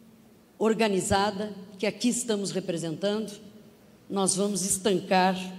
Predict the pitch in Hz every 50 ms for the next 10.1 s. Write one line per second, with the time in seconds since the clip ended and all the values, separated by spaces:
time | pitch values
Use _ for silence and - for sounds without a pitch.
0 | - - - - - - - - - - 180 185 180 - 208 180 170 214 208 190
1 | 190 175 165 165 240 247 240 226 240 247 240 254 247 247 240 - - 214 190 -
2 | - 247 247 247 240 240 240 233 - - - - - - - - 247 240 226 240
3 | 240 214 190 - 233 233 233 233 - 185 160 165 226 285 311 294 285 277 262 240
4 | 220 208 220 240 240 226 - - - - - - - - - - - 190 196 202
5 | 175 208 214 208 208 208 190 156 127 131 175 262 269 269 277 269 254 262 - -
6 | - - - - - - - - - - 202 208 175 214 196 185 208 240 254 254
7 | - 226 240 226 226 - - - - - - - - 190 208 196 - - - -
8 | 220 208 202 196 185 190 180 160 185 180 175 170 175 - - - 165 160 160 190
9 | 180 156 175 180 165 160 160 160 156 - 139 160 147 131 139 131 127 123 - -
10 | - -